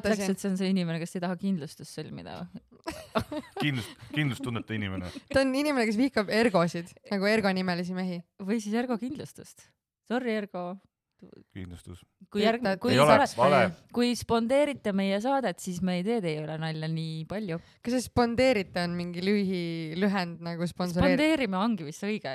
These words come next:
Speaker 1: sõna, mul on tunne. Ja lihtsalt sponsoreerima on läinud käibele,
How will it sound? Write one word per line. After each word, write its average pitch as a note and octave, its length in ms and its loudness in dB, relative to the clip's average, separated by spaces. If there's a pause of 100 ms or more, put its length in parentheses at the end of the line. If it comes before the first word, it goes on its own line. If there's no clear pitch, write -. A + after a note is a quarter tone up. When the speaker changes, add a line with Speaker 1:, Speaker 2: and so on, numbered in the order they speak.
Speaker 1:
sõna, G3 260 -6
mul - 200 -14
on - 40 -14
tunne. - 280 -10 (380)
Ja D#3 60 -12
lihtsalt D#3+ 300 -12
sponsoreerima F3+ 720 -2
on C#3+ 80 -8
läinud D3 320 -8
käibele, C#3+ 540 -8